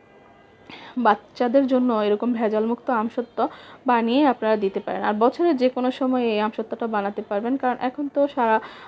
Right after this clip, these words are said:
বছর জুড়েই আম পাওয়া যায়। আর এখন তো আমের সিজন, এখন যেহেতু আমের সিজন, পাকা আম এবং কাঁচা আম দুইটা মিক্স করে বানাতে পারেন। আবার হচ্ছে কাঁচা আম দিয়েও বানিয়ে নিতে পারেন। আমার দুইটা কিন্তু already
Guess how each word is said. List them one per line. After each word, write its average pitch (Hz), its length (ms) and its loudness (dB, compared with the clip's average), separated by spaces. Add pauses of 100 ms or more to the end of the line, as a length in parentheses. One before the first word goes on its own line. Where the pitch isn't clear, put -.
(120)
বছর 247 300 4
জুড়েই 247 400 4 (360)
আম 220 220 0
পাওয়া 196 320 2
যায়। 208 220 2 (320)
আর 208 200 4
এখন 302 260 2
তো 302 100 6
আমের 226 420 2
সিজন, 196 460 -2
এখন 294 300 0
যেহেতু 302 280 2
আমের 226 400 0
সিজন, 226 320 -2 (200)
পাকা 285 380 2
আম 285 120 4
এবং 220 280 -2
কাঁচা 226 400 -2
আম 214 140 -2
দুইটা 233 220 0
মিক্স 254 260 -2
করে 302 200 4
বানাতে 233 300 0
পারেন। 202 320 -2
আবার 214 280 -2
হচ্ছে 240 300 2 (340)
কাঁচা 277 400 6
আম 285 140 4
দিয়েও 285 220 4
বানিয়ে 226 300 2
নিতে 208 200 -2
পারেন। 185 320 0
আমার 254 300 2
দুইটা 269 240 2
কিন্তু 285 320 0
already 220 540 4